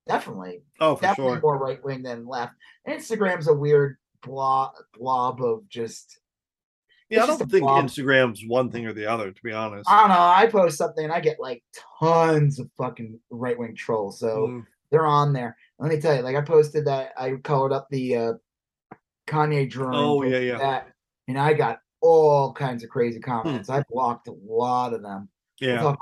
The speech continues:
Speaker 1: about that later when we talk about Kanye.
Speaker 2: Yeah.
Speaker 1: But, um, I, this is what, okay, so one of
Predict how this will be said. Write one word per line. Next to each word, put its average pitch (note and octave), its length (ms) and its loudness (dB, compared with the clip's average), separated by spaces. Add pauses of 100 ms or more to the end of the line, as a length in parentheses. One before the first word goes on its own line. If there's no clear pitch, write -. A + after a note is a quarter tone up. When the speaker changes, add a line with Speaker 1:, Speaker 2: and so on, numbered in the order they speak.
(140)
Speaker 1:
about A2 120 -6
that A2 80 -8
later A#2 280 0
when G#2 80 -14
we A2 60 -20
talk A#2 140 -12
about G#2 180 -10
Kanye. A#2 500 -6
Speaker 2:
Yeah. C3+ 300 -6
Speaker 1:
But, C#3+ 340 -4
um, B2+ 360 -6 (1300)
I, G3+ 240 -2
this D4+ 200 -8
is C4 120 -6
what, C4 220 0
okay, D#3+ 340 2
so D#3+ 640 6
one F3 280 -4
of F3 180 0